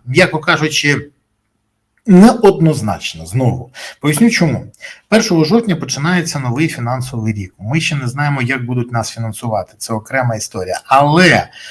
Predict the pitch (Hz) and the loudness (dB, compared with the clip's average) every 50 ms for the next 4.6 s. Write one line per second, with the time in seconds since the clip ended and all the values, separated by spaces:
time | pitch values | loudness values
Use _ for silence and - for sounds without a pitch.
0 | - - _ - 113 113 123 156 190 196 170 - 139 123 113 113 117 117 139 185 | -20 -20 _ -10 -8 -4 2 4 4 6 6 4 2 0 -2 -4 -6 -2 0 2
1 | 214 226 202 - - - 170 175 175 165 147 127 117 120 143 139 120 123 165 202 | 4 4 4 4 2 2 2 4 4 4 2 2 2 2 2 2 4 6 6 6
2 | 208 - - 151 127 - - - - - 196 185 - - 151 151 143 147 127 135 | 6 4 0 -2 0 2 2 4 6 6 4 4 4 2 2 2 2 2 4 4
3 | 151 151 143 143 131 131 120 - - _ _ _ _ 120 113 - - 123 120 143 | 4 4 4 2 0 -4 -4 -6 -6 _ _ _ _ -16 -16 -16 -16 -14 -6 -4
4 | 170 151 139 117 147 180 214 220 185 170 160 - | -4 -4 4 6 8 8 8 8 6 4 0 -2